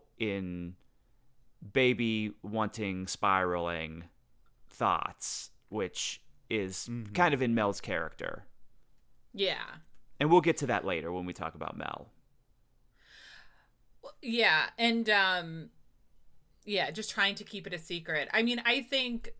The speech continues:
Speaker 3: I mean, that's obviously, like, kind of in line with Lily's character. She hid an entire pregnancy and child, so, like, it's, it makes sense, but yeah.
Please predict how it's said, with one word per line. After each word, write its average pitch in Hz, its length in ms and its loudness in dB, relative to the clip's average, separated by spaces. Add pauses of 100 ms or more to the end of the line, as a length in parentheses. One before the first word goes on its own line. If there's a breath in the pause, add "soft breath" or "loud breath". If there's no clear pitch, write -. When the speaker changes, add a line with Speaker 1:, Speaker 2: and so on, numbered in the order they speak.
(160)
Speaker 3:
I 214 80 6
mean, 233 100 4
that's 247 220 6
obviously, 262 400 2
like, 202 140 4
kind 196 180 2
of 170 160 -2
in 196 180 -2
line 170 300 2
with 165 120 -8
Lily's 170 280 -6
character. 170 380 -2
She 185 160 -2
hid 170 220 0
an 160 100 -4
entire 160 400 2
pregnancy 151 580 -6
and 143 200 -4
child, 139 520 -2
so, 156 200 -4
like, 139 400 -6 (180)
it's, 190 320 -6
it 180 200 -8
makes 175 280 -6
sense, 156 480 -6
but 120 380 -4 (720)
yeah. 135 180 0